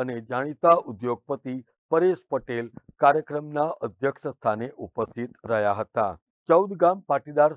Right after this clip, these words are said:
સમાજના પ્રમુખ ખોડાકભાઈ પટેલે જણાવ્યું હતું કે સંસ્થાના પાયામાં ક્રાંતિકારી અને પદ્મભૂષણ સંત સ્વામી સચ્ચિદાનંદજીનો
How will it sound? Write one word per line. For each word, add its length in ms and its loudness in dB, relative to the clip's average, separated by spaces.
સમાજના 420 -2
પ્રમુખ 560 -8
ખોડાકભાઈ 640 -2
પટેલે 400 -4
જણાવ્યું 520 2
હતું 400 -6
કે 160 0
સંસ્થાના 560 -2
પાયામાં 720 4
ક્રાંતિકારી 720 -2
અને 280 -8
પદ્મભૂષણ 880 -4
સંત 220 2
સ્વામી 680 -4
સચ્ચિદાનંદજીનો 1040 -2